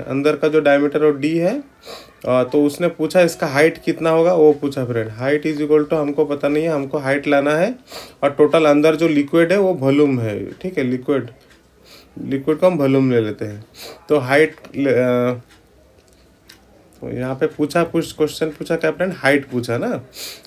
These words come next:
ठीक है। तो total देखते हैं हम इसको। तो देखिए हमारा जो,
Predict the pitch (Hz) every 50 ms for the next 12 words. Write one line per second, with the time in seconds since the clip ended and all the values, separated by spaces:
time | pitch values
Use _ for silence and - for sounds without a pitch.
0 | - _ - 143 131 131 127 110 - 156 - 175 170 180 180 180 180 170 170 -
1 | - 190 185 175 175 180 180 175 170 165 - - - 180 233 277 277 _ _ _
2 | _ _ _ _ _ _ _ _ _ _ _ _ _ _ _ _ - _ _ _
3 | _ _ _ _ _ _ _ _ _ _ _ _ - _ _ _ _ _ _ _
4 | _ - _ _ _ _ _ _ _ _ _ _ _ _ _ _ _ - - _
5 | - _ - - 190 190 190 208 190 180 190 196 196 190 202 202